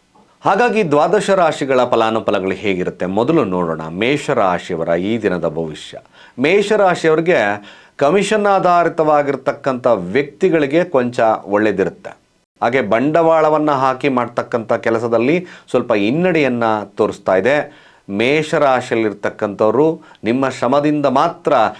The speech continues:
ಇವತ್ತಿನ ದಿನ ಅಭಿವೃದ್ಧಿಯನ್ನ ನೋಡ್ತಕ್ಕಂಥದ್ದು ಇರುತ್ತೆ. ಪ್ರೀತಿ ಪಾತ್ರವಾಗಿರ್ತಕ್ಕಂಥ ದಿನ ಕೂಡ ಆಗ್ತಕ್ಕಂಥದ್ದು ನಾವು ನೋಡ್ತೀವಿ.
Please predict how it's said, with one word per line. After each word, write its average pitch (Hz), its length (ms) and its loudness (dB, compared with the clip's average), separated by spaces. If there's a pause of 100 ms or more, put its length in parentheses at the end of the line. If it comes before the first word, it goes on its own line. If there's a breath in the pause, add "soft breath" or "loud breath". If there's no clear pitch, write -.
(140)
ಇವತ್ತಿನ 110 360 0
ದಿನ 101 180 0
ಅಭಿವೃದ್ಧಿಯನ್ನ 107 720 0
ನೋಡ್ತಕ್ಕಂಥದ್ದು 95 680 -2
ಇರುತ್ತೆ. 92 240 0
ಪ್ರೀತಿ 165 480 -4
ಪಾತ್ರವಾಗಿರ್ತಕ್ಕಂಥ 101 1300 -2
ದಿನ 87 240 -4
ಕೂಡ 87 200 -4
ಆಗ್ತಕ್ಕಂಥದ್ದು 85 640 -6
ನಾವು 95 140 -4
ನೋಡ್ತೀವಿ. 76 420 -10